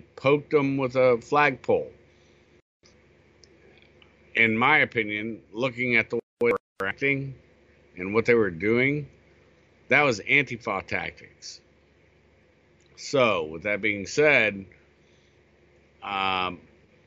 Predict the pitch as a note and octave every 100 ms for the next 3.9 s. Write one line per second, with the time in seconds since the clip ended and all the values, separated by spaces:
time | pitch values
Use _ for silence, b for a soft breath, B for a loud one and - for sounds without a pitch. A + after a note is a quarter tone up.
0 | _ _ _ _ _ _ _ G2+ B2 C#3+
1 | C#3+ C3 B2+ A2+ C3+ C#3+ - C#3 B2+ G2+
2 | G2 G2+ _ - G#2 A2 C#3 E3 D#3 -
3 | G3 F#3 C3+ G#2 E2 C2+ - - -